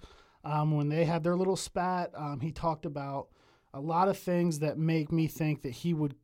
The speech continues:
not care one bit to give that honor to Kobe. And Jerry West has been on record saying he didn't want to be the logo. He just ended up being the logo.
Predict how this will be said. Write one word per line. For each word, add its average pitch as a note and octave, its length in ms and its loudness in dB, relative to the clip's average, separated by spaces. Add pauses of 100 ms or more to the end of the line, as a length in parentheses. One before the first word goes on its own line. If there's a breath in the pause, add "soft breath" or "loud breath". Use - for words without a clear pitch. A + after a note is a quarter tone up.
(320)
not D#3 420 2
care D#3 420 2 (100)
one C#3+ 360 2
bit C#3+ 360 2 (380 soft breath)
to E3 120 -2
give C#3+ 300 0
that C3+ 300 -4 (220)
honor D3 300 0
to D#3 280 -2
Kobe. C3+ 460 0 (360 soft breath)
And D3+ 300 -2 (420)
Jerry C#4 280 6
West A#3+ 280 6
has F3+ 140 0
been G3 200 6
on C#3+ 120 2
record D#3+ 240 0
saying D3+ 140 0
he G#3 120 4
didn't D#3 480 4
want G#3+ 360 6
to F3 100 -2
be D#3 160 2
the C#3 100 -2
logo. C#3 320 -2
He E3+ 80 2
just D#3 240 -4
ended D#3 180 2
up C3+ 120 -4 (100)
being A3 320 8
the C3+ 80 2
logo. B2 520 -2